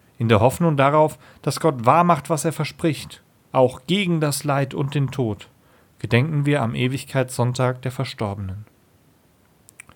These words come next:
Ein bisschen ist das wie mit dem Kirchenjahr. Das endet nun. Aber an das Ende schließt ein neuer Anfang an. Mit dem Advent, dem Warten auf Weihnachten,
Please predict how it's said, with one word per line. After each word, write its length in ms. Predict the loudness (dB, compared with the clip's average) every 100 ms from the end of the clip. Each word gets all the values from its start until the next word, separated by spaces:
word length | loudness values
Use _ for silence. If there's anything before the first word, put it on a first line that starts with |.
| _ -20 -4
Ein 120 | 0
bisschen 400 | 2 2 4 4 0 -6
ist 220 | -2 0
das 220 | 0 0 2
wie 100 | 2
mit 180 | 4 2
dem 140 | -2
Kirchenjahr. 680 | 0 -2 -2 -6 -8 -12 -16 _ _ _ _ _ -6
Das 200 | -4 2
endet 360 | 4 4 2
nun. 340 | -2 -2 -4 -8 _ _ _ _ _ _
Aber 440 | -2 2 4 2 0 -14 _ -4
an 180 | 0
das 180 | 0 -2
Ende 360 | -2 -2 0 -2
schließt 340 | -2 -4 -2
ein 80 | -2
neuer 280 | 0 0 0
Anfang 360 | -2 -4 -10
an. 220 | -8 -10 -12 _ _ _ _ _
Mit 160 | -4 -2
dem 100 | -2
Advent, 560 | -2 -2 -2 -2 -6 _ _ _ _ _ -4
dem 120 | 2
Warten 380 | 4 4 0 -4
auf 180 | -2
Weihnachten, 560 | 0 0 0 -6 -8 -10